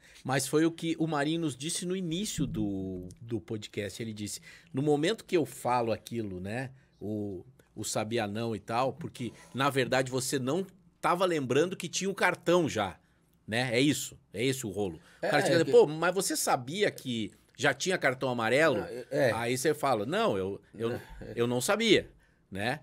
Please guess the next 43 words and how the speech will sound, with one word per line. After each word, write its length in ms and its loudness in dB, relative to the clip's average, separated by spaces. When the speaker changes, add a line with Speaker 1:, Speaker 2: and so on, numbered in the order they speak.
Speaker 1:
Aí 580 2
todo 340 2
mundo, 280 0
na 120 4
verdade, 380 2
pesquisou 720 0
quem 300 0
era 260 0
esse 200 -6
cara. 300 -8
Speaker 2:
Isso 240 0
mesmo. 140 -4
Speaker 1:
E 40 4
aí 120 4
começa 380 -2
a 20 0
ver 140 -2
gol, 480 2
né? 180 -8
Pô, 320 -2
esse 120 -6
cara 200 -2
chuta 260 -2
forte, 540 0
esse 200 -2
cara 240 4
dribla, 480 2
esse 180 -4
cara... 420 2
Então, 440 2
o 160 2
combo 420 6
veio, 260 6
na 120 2
verdade. 340 2
Speaker 2:
Ah, 60 0
eu 40 -2
já 140 2
tinha 160 -2
sido 160 -2
Speaker 1:
Ficou 140 4
Speaker 2:
campe-, 80 2
Speaker 1:
conhecido 360 4